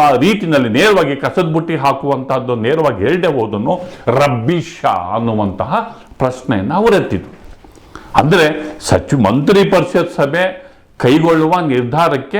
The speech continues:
ಅನುಗುಣವಾಗಿ ಆದರೂ ಅವರು ತೀರ್ಮಾನವನ್ನ ಕೈಗೊಳ್ಳಬೇಕಾಗುತ್ತೆ. ಸೆಕ್ಷನ್ ಒನ್ ಸಿಕ್ಸ್ಟಿ ತ್ರೀ ನಲ್ಲಿ ಇದನ್ನ ಪರೋಕ್ಷವಾಗಿ ಹೇಳಲಾಗಿದೆ.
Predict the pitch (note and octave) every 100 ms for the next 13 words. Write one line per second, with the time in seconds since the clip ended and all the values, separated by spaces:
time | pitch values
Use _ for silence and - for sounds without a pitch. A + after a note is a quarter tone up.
0 | G#3+ - - A#2 D#3+ A#3 C#4 B3+ A3 G#3
1 | F3 F#3 D#3 D3+ A3+ G#3+ C#3 D#3 C#3+ C3+
2 | C3 B2+ A#2 A2 F#3 - A#2 C#3 F3+ B2
3 | A2 F#2 E2+ E2 - G2+ - - - -
4 | - C#3 F#3 C3 - G3+ A3+ G3+ - -
5 | F3+ - - G#3 C4 D#3+ G#2+ B2 G3+ -
6 | - - C3 A#2+ B2+ F3+ A2+ A#2 F#3+ -
7 | C3+ A2+ A2+ G2 C#3+ E3+ A#2 E2 F#2 B2
8 | C#3+ - -